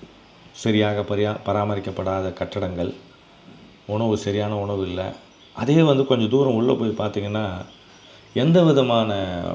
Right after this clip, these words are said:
பிரச்சனையும் இல்லாம நிறைய உயிரினங்கள் காட்டுக்குள்ள ரொம்ப ஃப்ரெஷ்ஷா அழகா இருக்குது. எங்கேயும் போய் குளிக்கிறது இல்ல, எந்த சோப்பும் போடுற, காஸ்ட்லி சென்ட் அடிக்கிறது இல்ல, காஸ்ட்லி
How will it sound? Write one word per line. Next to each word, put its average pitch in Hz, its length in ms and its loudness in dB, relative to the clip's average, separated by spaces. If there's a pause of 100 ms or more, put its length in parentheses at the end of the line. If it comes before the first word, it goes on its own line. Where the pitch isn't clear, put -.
(100)
பிரச்சனையும் 123 420 -4
இல்லாம 107 540 -2
நிறைய 104 360 4
உயிரினங்கள் 113 420 0
காட்டுக்குள்ள 107 640 -4 (500)
ரொம்ப 139 300 6
ஃப்ரெஷ்ஷா 127 400 4
அழகா 117 360 2
இருக்குது. 95 260 -4 (140)
எங்கேயும் 127 400 4
போய் 117 200 2
குளிக்கிறது 131 340 4
இல்ல, 80 180 -6 (800)
எந்த 113 180 0
சோப்பும் 123 420 2
போடுற, 107 180 2
காஸ்ட்லி 113 340 0
சென்ட் 110 300 0
அடிக்கிறது 101 260 0
இல்ல, 104 180 -2
காஸ்ட்லி 107 380 -2